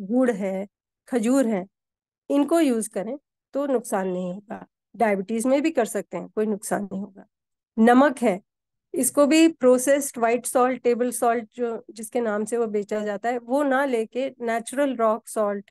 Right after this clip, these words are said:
हिमालयन सॉल्ट जिसको बोलते हैं, सेंधा नमक, वो यूज़ करें, काला नमक यूज़ करें, उससे, अ, शरीर को ज्यादा फायदा होगा। नेक्स्ट स्लाइड।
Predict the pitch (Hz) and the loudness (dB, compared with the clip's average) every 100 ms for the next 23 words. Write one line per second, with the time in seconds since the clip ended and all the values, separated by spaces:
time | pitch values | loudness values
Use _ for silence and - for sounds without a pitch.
0 | 226 202 208 214 226 226 226 202 196 202 | -8 -6 -4 -2 -4 -4 -4 -4 -6 -14
1 | 190 214 190 185 196 202 202 220 214 214 | -12 -10 -8 -6 -4 -4 0 0 2 0
2 | 202 190 190 _ _ _ _ 226 285 254 | 0 -4 -6 _ _ _ _ 2 4 4
3 | 240 220 - 190 196 - 226 247 247 226 | 0 -4 -2 -2 -2 0 2 2 0 -2
4 | 220 202 190 - 196 254 _ _ _ _ | -4 -6 -8 -6 -6 -6 _ _ _ _
5 | _ 254 254 277 330 294 - _ - 208 | _ -8 -6 -4 -4 -4 -10 _ -14 -10
6 | 190 202 247 214 214 220 285 233 170 185 | -10 -6 -2 0 0 -2 -2 -2 -4 -6
7 | - 185 180 185 - 202 _ _ _ 233 | -8 -8 -8 -8 -10 -18 _ _ _ -2
8 | 233 - 240 | -2 -4 -8